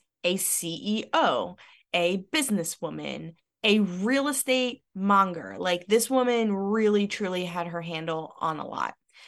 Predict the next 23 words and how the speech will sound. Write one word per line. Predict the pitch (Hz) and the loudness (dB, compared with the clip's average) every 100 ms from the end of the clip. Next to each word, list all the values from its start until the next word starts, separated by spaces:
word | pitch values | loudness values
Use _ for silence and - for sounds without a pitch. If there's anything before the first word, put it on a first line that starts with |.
| - - - | -20 -20 -4
So | - 220 196 202 | 4 8 8 6
she | - 220 | 2 2
builds | 196 220 254 | 4 6 4
this | - - 226 | 2 -4 -2
mansion | 185 180 175 175 165 165 170 | -2 -2 -2 -2 -2 -4 -8
in | - 180 | -6 -4
Washington, | 170 151 - 175 185 202 | 0 -2 -2 -8 -4 -4
D | 214 247 | -2 -4
C, | 262 - 135 131 170 269 - _ _ - _ _ - | -2 -2 -6 -8 -6 -6 -10 _ _ -20 _ _ 0
and | 214 196 | 4 4
now, | 175 170 170 190 247 262 - _ _ _ _ - | 4 4 4 2 -4 -8 -12 _ _ _ _ -6
after | 160 165 180 175 | -4 -2 -4 -6
she's | - - 175 | -8 -10 -6
now | 170 165 | -4 -4
passed, | - 160 135 160 202 _ | -2 0 0 0 -6 _
it | - 190 | -4 -2
is | 180 175 175 - _ _ _ _ - | 0 -2 -4 -12 _ _ _ _ -2
a | 202 | 4
museum, | 208 208 185 190 190 160 165 226 269 - _ _ - | 6 6 4 0 -2 -2 -2 -2 -4 -6 _ _ -10
not | 226 277 370 415 | -2 2 2 0
just | - 277 - - | 0 0 0 -4
to | 214 | -4
her, | 170 - 269 180 151 175 220 | -6 -2 4 4 4 2 -2